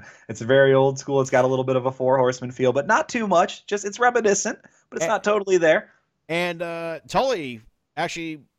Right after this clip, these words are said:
Speaker 2: accounts into the finish by
Speaker 1: I love, I like that, I like
Speaker 2: interfering.
Speaker 1: this finish a lot.
Speaker 2: Yeah.
Speaker 1: I thought this was really well done. Yeah, it was that kind of, uh, uh, Sc-, was that Scorpio that took the pin?
Speaker 2: Yeah, it was.
Speaker 1: Yeah, Scorpio get, gets his leg tied up by Tully. Tully pulls on it, and then Dax grabs Tully and pulls on him,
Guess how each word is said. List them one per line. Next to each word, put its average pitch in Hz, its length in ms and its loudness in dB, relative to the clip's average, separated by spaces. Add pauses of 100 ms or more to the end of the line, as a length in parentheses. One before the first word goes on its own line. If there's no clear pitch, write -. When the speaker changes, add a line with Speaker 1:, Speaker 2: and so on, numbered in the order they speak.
(340)
Speaker 2:
accounts 151 380 -4
into 165 140 -6
the 151 100 -8
finish 226 500 -10
by 117 320 -2
Speaker 1:
I 135 140 4
love, 147 480 2
I 147 80 0
like 156 220 0
that, 151 40 0
I 147 60 -2
like 147 120 0
Speaker 2:
interfering. 185 280 0
Speaker 1:
this - 160 -12
finish 139 240 -8
a 120 40 -10
lot. 113 280 -6
Speaker 2:
Yeah. 98 100 -12
Speaker 1:
I 117 40 -12
thought 135 160 -4
this 127 120 -8
was 120 160 -8
really 120 200 -2
well 113 260 0
done. 110 320 -4
Yeah, 107 180 -2
it 107 60 -8
was 117 160 -6
that 117 200 2
kind 131 220 0
of, 120 160 -2
uh, 107 380 0 (420)
uh, 117 400 2
Sc-, - 400 -10
was 135 140 0
that 139 100 2
Scorpio 185 360 2
that 196 80 0
took 196 100 -6
the 202 80 -6
pin? 208 280 -4 (220)
Speaker 2:
Yeah, 143 180 2
it 117 80 -2
was. 95 300 -10 (240)
Speaker 1:
Yeah, 131 140 2
Scorpio 147 640 2
get, 143 420 -4
gets 143 160 -6
his 135 120 -6
leg 139 220 2
tied 139 240 0
up 135 120 0
by 120 160 -2
Tully. 139 340 0
Tully 143 320 0
pulls 139 340 -2
on 139 180 2
it, 135 100 -2
and 127 60 -8
then 123 220 -4
Dax 147 400 2
grabs 135 460 -2
Tully 147 400 -6
and 120 100 -14
pulls 131 320 -6
on 117 180 -6
him, 110 520 -6